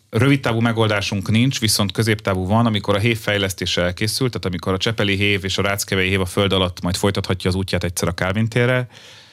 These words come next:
Ezt ugye terveztetjük, és, ö, és szeretnénk elkezdeni ennek az építését három éven belül, mármint a mély alagútnak is. Ö, a hévek felújítása azonnal előbb is meg fog kezdődni. Tehát, hogyha ez megtörténik, akkor a, akkor egyrészt eltűnik a Dunapartról a hév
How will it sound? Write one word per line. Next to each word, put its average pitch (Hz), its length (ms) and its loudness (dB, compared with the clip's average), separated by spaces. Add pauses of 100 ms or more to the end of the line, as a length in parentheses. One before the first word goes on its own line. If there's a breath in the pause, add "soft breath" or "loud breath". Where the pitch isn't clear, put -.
(440 loud breath)
Ezt - 220 -4
ugye 92 100 0
terveztetjük, 101 680 -2
és, - 360 2
ö, 92 420 2 (140)
és - 100 -2
szeretnénk 98 400 2
elkezdeni 92 380 2
ennek 90 180 0
az - 80 -2
építését 92 500 0
három 92 220 0
éven 87 240 0
belül, 110 380 2 (440)
mármint 85 220 -2
a - 40 0
mély 87 140 2
alagútnak 104 500 2
is. 135 260 0 (880 loud breath)
Ö, - 40 -4
a 92 280 2
hévek 90 260 2
felújítása 92 480 0
azonnal 87 260 0
előbb 92 180 0
is 101 100 -2
meg 101 140 -2
fog 110 140 -6
kezdődni. 120 500 0 (640 loud breath)
Tehát, 110 160 -2
hogyha 110 120 4
ez 131 160 4
megtörténik, 131 520 0
akkor 113 320 0
a, 110 340 2 (120)
akkor 107 380 0
egyrészt 127 340 2
eltűnik 123 380 0
a - 40 -2
Dunapartról 98 640 0
a 92 40 0
hév 95 320 2